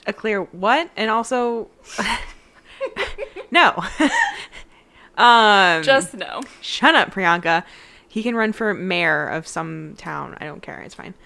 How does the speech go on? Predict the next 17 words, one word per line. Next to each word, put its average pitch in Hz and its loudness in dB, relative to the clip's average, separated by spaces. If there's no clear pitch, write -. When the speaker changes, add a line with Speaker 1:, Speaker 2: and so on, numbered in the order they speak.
Speaker 1:
Um, 180 0
the 262 -2
other 466 4
two 415 4
for - -8
me 330 0
aren't 277 6
as 262 -2
surprising. 165 2
I 196 0
think, 254 -6
like, 208 -2
it - -2
is 226 0
a - 0
little 220 -2
bit 208 2